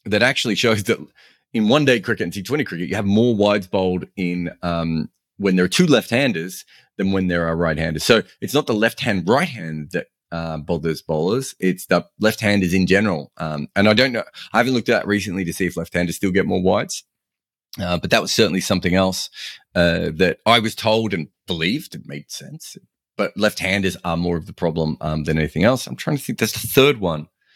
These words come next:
that I wanna say makes sense, but I can't think about it off the top of my head. Um, but mostly there is a sense of truth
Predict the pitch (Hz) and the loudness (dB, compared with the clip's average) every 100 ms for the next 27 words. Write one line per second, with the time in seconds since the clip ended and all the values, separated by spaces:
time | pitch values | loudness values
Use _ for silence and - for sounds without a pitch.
0 | _ _ _ 90 90 87 92 87 - 82 | _ _ _ -2 0 2 0 0 -2 0
1 | 80 80 - - 82 76 - - - 82 | 0 -4 -6 -4 -4 -4 -8 -8 -6 -2
2 | 76 - - 82 82 - - - - - | -2 -4 -2 0 0 -2 -8 -12 -12 -6
3 | 90 95 - 92 87 95 85 82 82 85 | -2 -2 -2 -4 0 0 2 0 -2 -6
4 | - - - 80 - 82 78 73 76 73 | -18 -18 -6 -6 -2 0 0 2 2 0
5 | - _ - _ _ 90 80 78 78 78 | -4 _ -20 _ _ 0 2 2 0 -2
6 | - - 123 190 - _ _ _ _ 165 | -4 -8 2 4 4 _ _ _ _ -2
7 | 147 156 240 277 139 113 110 - _ _ | 2 4 4 2 2 2 2 -2 _ _
8 | - 165 156 - 131 147 127 117 101 98 | -2 2 2 2 2 2 0 0 -2 -4
9 | 85 92 87 82 - | -6 -4 -4 -4 -12